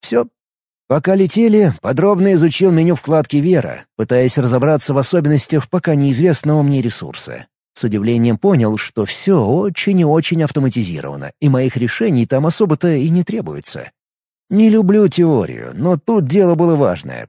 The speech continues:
поэтому прочитал всё крайне подробно. Если сжать всё в пару предложений и пересказать своими словами, то вышла бы примерно такая лекция. Пожертвования в храмах бывают двух видов.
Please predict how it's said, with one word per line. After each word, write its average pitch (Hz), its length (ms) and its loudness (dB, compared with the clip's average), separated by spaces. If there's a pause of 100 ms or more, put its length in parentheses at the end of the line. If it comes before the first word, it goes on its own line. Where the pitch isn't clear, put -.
поэтому 127 460 0
прочитал 151 420 0
всё 170 400 -2
крайне 151 540 0
подробно. 98 580 -6 (260)
Если 131 500 0
сжать 117 420 0
всё 139 320 0
в - 100 -6
пару 131 240 2
предложений 120 680 2
и 175 120 0
пересказать 160 640 0
своими 113 320 0
словами, 180 500 2
то 190 180 0
вышла 208 280 0
бы 202 140 2
примерно 165 500 0
такая 127 460 -2
лекция. 67 600 -10 (560)
Пожертвования 175 680 2
в - 60 -10
храмах 196 480 0
бывают 139 400 2
двух 113 260 -4
видов. 69 520 -12